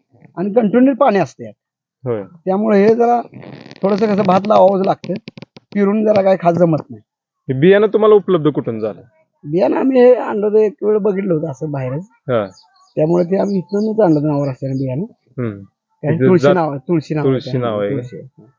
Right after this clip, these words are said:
Speaker 2: आणि उत्पन्नाचा उताराचा जो बघायला
Speaker 1: ते
Speaker 2: गेलं
Speaker 1: आम्हाला
Speaker 2: तर
Speaker 1: इतर भातांच्या पेक्षा बऱ्यापैकी वाटलं म्हणून आम्ही आता दोन चार वर्षाला हेच करतो.
Speaker 2: हेच करताय.
Speaker 1: हेच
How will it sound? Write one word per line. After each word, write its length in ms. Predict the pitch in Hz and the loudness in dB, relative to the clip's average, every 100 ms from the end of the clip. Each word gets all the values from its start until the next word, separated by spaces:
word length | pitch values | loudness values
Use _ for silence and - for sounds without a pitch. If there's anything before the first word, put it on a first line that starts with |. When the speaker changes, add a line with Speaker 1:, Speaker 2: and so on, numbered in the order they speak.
| _ - | _ -6
Speaker 2:
आणि 100 | 120 | 0
उत्पन्नाचा 520 | 131 - 143 147 147 160 | 0 0 0 0 2 2
उताराचा 560 | 156 - 147 147 156 | 2 2 2 2 0
जो 540 | 143 143 147 143 131 127 | -4 -2 0 0 0 0
बघायला 300 | 135 135 131 | 2 2 2
Speaker 1:
ते 40 | |
Speaker 2:
गेलं 120 | 160 | 2
Speaker 1:
आम्हाला 200 | 202 214 | 2 4
Speaker 2:
तर 60 | 233 | 2
Speaker 1:
इतर 260 | 180 247 240 | 2 2 2
भातांच्या 420 | 208 202 226 233 | 2 0 2 2
पेक्षा 240 | 196 226 | 0 0
बऱ्यापैकी 400 | 226 220 226 208 | 2 2 2 2
वाटलं 300 | 214 185 196 | 2 2 0
म्हणून 240 | 202 202 208 | 0 0 0
आम्ही 200 | 202 196 | 0 -2
आता 100 | 208 | -2
दोन 180 | 208 | -4
चार 140 | 165 196 | -2 -2
वर्षाला 340 | 196 170 185 | -2 0 2
हेच 200 | 180 160 - | 2 0 -8
करतो. 260 | 120 135 | -8 -6
Speaker 2:
हेच 120 | 120 | -6
करताय. 380 | - 123 - 101 | -2 -4 -4 -14
Speaker 1:
हेच 280 | 98 135 | -12 -10